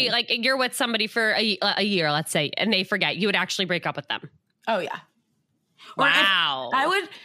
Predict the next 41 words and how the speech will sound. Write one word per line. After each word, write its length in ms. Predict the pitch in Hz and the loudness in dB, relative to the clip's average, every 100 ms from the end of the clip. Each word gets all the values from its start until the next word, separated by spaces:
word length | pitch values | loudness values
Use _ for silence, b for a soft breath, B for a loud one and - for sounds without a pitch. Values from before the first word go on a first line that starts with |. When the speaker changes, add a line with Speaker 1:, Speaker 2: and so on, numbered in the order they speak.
| - | -4
Speaker 2:
Okay. 400 | - 247 180 196 | -2 0 0 0
Speaker 1:
I 180 | 262 277 | 0 0
would 180 | 381 415 | 0 2
have 200 | 294 285 | 2 0
a 0 | 285 | 0
conversation 880 | 240 233 226 208 175 175 233 247 269 | 0 0 -2 -2 -2 -2 0 0 -2
and 280 | - 220 214 | -2 -2 0
say 260 | 214 202 | 0 0
to 100 | 196 | 0
them, 500 | 202 190 190 185 151 - - | -2 0 -2 -4 -8 -14 -10
"So 500 | - 240 220 214 208 | -6 0 0 2 0
did 380 | 196 214 202 - | 0 0 -2 -2
you," 260 | 214 202 185 202 196 B B | -2 -2 -4 -8 -10 B B
<laughs> 380 | _ _ _ | _ _ _
I'm 160 | 226 233 | -6 -4
so 200 | - 165 | -4 -6
petty. 460 | 160 151 156 165 190 B B B B B _ | -6 -6 -6 -8 -10 B B B B B _
I 220 | 220 247 | -2 -2
would 240 | 269 277 214 | -2 -2 -2
go, 320 | 240 233 240 | 0 0 -2
Speaker 2:
<laughs> 20 | |
Speaker 1:
"So 880 | 233 - 349 359 294 226 202 196 156 | -4 -2 0 0 2 0 0 -2 -2
was, 280 | 233 254 233 - - | -2 -2 -4 -8 -6
was 180 | 254 240 | -4 -2
yesterday 440 | 240 240 277 262 | -2 -2 -2 -2
a 40 | 247 | -2
big 220 | 240 233 | -4 -4
day 320 | 202 202 214 | -4 -2 -2
or 160 | 247 277 | -2 -2
something?" 640 | 320 311 330 370 415 427 - B B B B B - | -2 -2 0 0 0 -2 -8 B B B B B -2
Like, 100 | 160 | -2
Speaker 2:
Yeah. 220 | 135 139 - - | -2 -6 -12 -4
Speaker 1:
obviously, 540 | 254 285 302 285 277 233 | 0 0 -2 -2 0 0
if 200 | 220 175 | -2 -6
work 440 | 180 208 247 269 - - _ 220 | -2 0 0 -2 -10 -14 _ -2
is 380 | 226 208 - | -2 -2 -4
making 320 | 214 208 220 208 | -2 -2 -2 -2
them 100 | 202 | -2
stressed 400 | - 202 - 202 | -2 -2 -2 0
out, 260 | 202 202 | 0 0
I 100 | 190 | -4